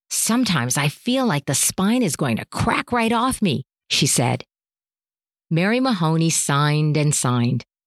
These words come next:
Then she gathered the papers and knocked the bottom edge of them against the desk and passed them to the woman.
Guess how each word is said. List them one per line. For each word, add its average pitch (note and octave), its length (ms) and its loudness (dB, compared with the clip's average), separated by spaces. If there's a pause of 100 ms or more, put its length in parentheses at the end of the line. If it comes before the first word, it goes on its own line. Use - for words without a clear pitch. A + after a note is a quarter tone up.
(180)
Then D#3+ 100 2
she C#3+ 140 0
gathered D#3 420 0
the C4+ 80 -2
papers F3 520 -2 (300)
and D3 160 2
knocked C#3 240 0
the C#3+ 60 -4
bottom E3 380 0
edge F3+ 180 0
of B2 100 -2
them B2 140 0
against C3+ 380 -2
the C3+ 100 -2
desk D3 460 -2 (300)
and B3 180 0
passed E4+ 320 0
them C3 160 0
to D#3+ 120 0
the D3 100 0
woman. D3 360 0